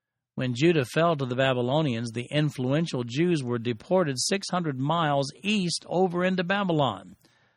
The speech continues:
As a matter of fact, we have a list of those who were deported in First Chronicles chapter nine. Toward the end of this chapter, in verses twenty-three through twenty-six, we see that righteousness is not a compliance issue,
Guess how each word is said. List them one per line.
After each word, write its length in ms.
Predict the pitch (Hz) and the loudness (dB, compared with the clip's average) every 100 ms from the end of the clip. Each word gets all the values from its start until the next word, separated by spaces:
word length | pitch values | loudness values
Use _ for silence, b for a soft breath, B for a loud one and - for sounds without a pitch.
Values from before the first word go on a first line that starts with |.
| b b 123 | b b -6
As 180 | 127 | -4
a 60 | 123 | 0
matter 260 | 131 120 110 | 0 0 -4
of 80 | |
fact, 340 | - 156 147 - | -2 -2 -2 -6
we 120 | 120 | -6
have 180 | 127 120 | -4 -4
a 60 | |
list 520 | 110 113 139 175 - - | -4 -2 0 0 -2 -6
of 100 | 123 | -2
those 320 | 123 139 - | 0 0 -2
who 120 | 147 | -4
were 260 | 143 185 196 | -2 -2 -2
deported 600 | 143 120 110 104 123 135 b b b b | -4 -4 -6 -4 -6 -8 b b b b
in 180 | - 120 | -8 -8
First 280 | - 135 - | -2 -4 -2
Chronicles 460 | 135 127 123 117 110 | -4 -4 -4 -8 -8
chapter 340 | - 113 - | -6 -6 -6
nine. 640 | 127 147 123 98 - - - _ _ _ _ _ _ _ _ _ - | -2 0 0 -6 -14 -20 -20 _ _ _ _ _ _ _ _ _ -2
Toward 300 | 175 240 220 | 4 6 6
the 200 | 170 196 | 6 4
end 140 | 233 | 2
of 60 | 170 | 0
this 160 | 139 - | -2 -2
chapter, 380 | 135 117 123 | -2 -2 -2
in 120 | 147 131 | -2 0
verses 380 | 139 - 123 - | -2 -2 -8 -4
twenty-three 500 | 147 139 - 143 135 | -2 -2 -2 -4 -4
through 200 | 127 120 | -6 -8
twenty-six, 640 | 135 123 110 185 170 - | -6 -4 -2 0 0 -2
we 140 | 135 | -4
see 240 | 127 180 170 | -2 0 0
that 200 | 135 127 | 0 0
righteousness 840 | 123 165 202 - 151 - 147 151 | 2 4 4 2 -4 -2 -2 -2
is 180 | 139 127 | -2 -2
not 380 | 139 160 196 220 | 0 2 2 0
a 80 | 220 | -2
compliance 640 | - 208 214 202 156 123 | -4 -4 -2 0 0 -2
issue, 480 | 127 117 - 120 147 | -4 -4 -2 -2 -2